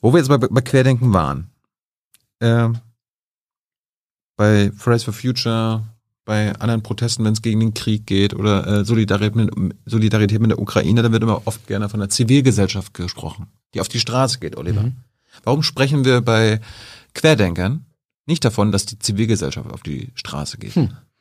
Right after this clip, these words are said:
Speaker 2: Also meine These ist, weil wir diese Asymmetrie, über die wir vorher schon gesprochen haben, also zwischen Ohnmächtigen und Mächtigen, nicht nur eingeübt haben, sondern auch positiv besetzt haben.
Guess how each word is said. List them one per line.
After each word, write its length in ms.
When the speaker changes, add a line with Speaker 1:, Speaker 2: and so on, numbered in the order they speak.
Speaker 2:
Also 180
meine 240
These 340
ist, 200
weil 180
wir 80
diese 320
Asymmetrie, 460
über 140
die 100
wir 80
vorher 260
schon 140
gesprochen 480
haben, 200
also 160
zwischen 280
Ohnmächtigen 680
und 100
Mächtigen, 500
nicht 240
nur 100
eingeübt 460
haben, 200
sondern 180
auch 100
positiv 420
besetzt 400
haben. 260